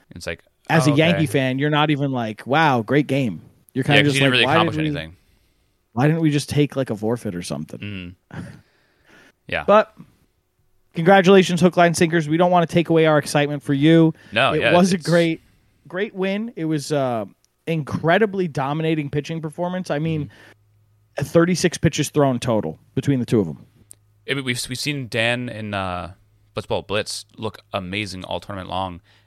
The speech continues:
Speaker 1: and then just get really tired at the end. So
Speaker 2: Yeah.
Speaker 1: I think this, this is something to look out for, is the pitch count. If Dan can keep that down, he can, he can be one of the better pitchers in this tournament and not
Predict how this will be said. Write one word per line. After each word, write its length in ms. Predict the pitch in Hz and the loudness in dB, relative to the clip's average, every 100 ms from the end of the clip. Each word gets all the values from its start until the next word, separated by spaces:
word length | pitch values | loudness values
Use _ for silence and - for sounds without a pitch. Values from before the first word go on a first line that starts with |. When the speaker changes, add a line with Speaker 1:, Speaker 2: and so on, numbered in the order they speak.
| - | -12
Speaker 1:
and 140 | 98 | -10
then 60 | 92 | -10
just 100 | 85 | -12
get 60 | 90 | -12
really 120 | 87 | -12
tired 260 | - 76 87 | -10 -10 -10
at 80 | |
the 120 | 101 98 | -10 -12
end. 200 | 104 110 | -12 -14
So 420 | - 92 82 78 - _ - | -8 -6 -6 -8 -18 _ -10
Speaker 2:
Yeah. 140 | 90 | -4
Speaker 1:
I 40 | 113 | -2
think 240 | 135 - | -2 -4
this, 240 | 113 110 - | -6 -6 -6
this 220 | 107 113 | -6 -8
is 160 | 104 | -8
something 220 | 107 104 95 | -6 -6 -8
to 60 | |
look 120 | 87 | -8
out 160 | 85 90 | -6 -6
for, 200 | 80 76 | -8 -14
is 120 | 82 - | -14 -14
the 60 | |
pitch 220 | - - | -16 -14
count. 220 | - 78 82 | -12 -12 -14
If 140 | - | -6
Dan 200 | 104 113 | -4 -2
can 260 | 120 107 98 _ _ _ _ - | -4 -12 -14 _ _ _ _ -12
keep 120 | 139 | -8
that 120 | 120 101 | -6 -4
down, 400 | 87 117 147 135 _ _ _ _ | -4 -6 -10 -18 _ _ _ _
he 240 | - 107 104 | -18 -14 -12
can, 340 | 117 101 92 | -10 -10 -12
he 120 | 101 | -12
can 140 | 104 104 | -10 -8
be 80 | 104 | -8
one 120 | 101 | -6
of 40 | |
the 60 | 92 | -6
better 200 | 92 87 | -6 -6
pitchers 260 | 92 92 | -10 -14
in 40 | 85 | -14
this 80 | - | -14
tournament 320 | 90 85 82 | -12 -12 -14
and 80 | 82 | -14
not 200 | 78 | -14